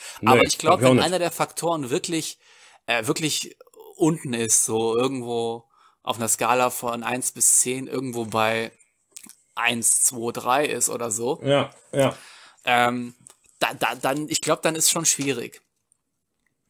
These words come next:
Speaker 1: Definitiv ist dann schwierig, ja. Aber, ähm, da steig-, äh, steigert nur die Herausforderung. Na, ich weiß es nicht, keine Ahnung. Äh, klar ist es
Speaker 2: Ah.
Speaker 1: schwierig, ja.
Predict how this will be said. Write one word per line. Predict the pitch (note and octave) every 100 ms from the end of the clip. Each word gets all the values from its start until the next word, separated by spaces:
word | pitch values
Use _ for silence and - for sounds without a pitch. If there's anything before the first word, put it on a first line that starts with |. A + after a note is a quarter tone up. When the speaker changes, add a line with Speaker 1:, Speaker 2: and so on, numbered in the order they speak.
| -
Speaker 1:
Definitiv | - B2+ C3+ C3+ - G#3+ -
ist | C3 A#2
dann | G2+
schwierig, | - G3 A2+ D#2+
ja. | - C3 F#2 - - - _ -
Aber, | C3 A#2+ A2+ G2
ähm, | A2 G#2+ G2+ - - -
da | F#2+
steig-, | - - G#2 B2 C3
äh, | A2 G2
steigert | A#2+ C3+ G#2+
nur | C3
die | G#2
Herausforderung. | G2 F#2+ D#3+ - - A2 G#2 G#2+ F2 D#2 - - _ _ _ _ _ _ -
Na, | -
ich | A2+
weiß | G#2 G#2+
es | F#2
nicht, | D2+
keine | - F#2+
Ahnung. | A2+ E2 -
Äh, | G#2 G#2 G2+ F#2+ - - - - _
klar | - G#2 C3+
ist | B2+
es | G2
Speaker 2:
Ah. | -
Speaker 1:
schwierig, | - G#2 G2+ - - - - -
ja. | G#2+ F#2+